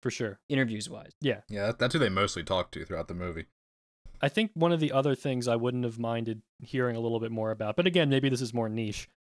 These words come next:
Speaker 1: but mi-, th-, then again, maybe not, because, you know, we're living in a world nowadays where, like, esports is a huge, a huge growing thing that people are starting to become very aware of.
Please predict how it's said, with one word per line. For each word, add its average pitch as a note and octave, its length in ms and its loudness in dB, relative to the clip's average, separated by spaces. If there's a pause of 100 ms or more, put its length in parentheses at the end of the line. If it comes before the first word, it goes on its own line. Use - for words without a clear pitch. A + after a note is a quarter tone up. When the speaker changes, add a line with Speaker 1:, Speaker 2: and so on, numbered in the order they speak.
(140)
Speaker 1:
but C3+ 140 2
mi-, G#3 100 0
th-, C#3 320 -2
then G#3+ 120 4
again, A3 220 2
maybe G3 220 4
not, F3+ 240 4 (180)
because, C3 540 2
you C3+ 140 -2
know, A#2 80 2
we're B2 100 2
living B2+ 260 2
in B2 80 0
a A#2+ 60 0
world C3+ 260 2
nowadays A2 540 -2
where, A2 100 -6
like, G#2+ 220 -6
esports B2 600 -4
is A2+ 120 -6
a - 20 -4
huge, A#2 600 -6 (400)
a A#2 60 -2
huge D3+ 360 0
growing C#3 380 2
thing D3 300 0
that A2 120 0
people B2 300 -2
are A2 260 0
starting C3 360 -2
to A#2+ 40 -4
become A#2+ 320 -6
very A#2 240 0
aware A2 340 0
of. G#2 160 -10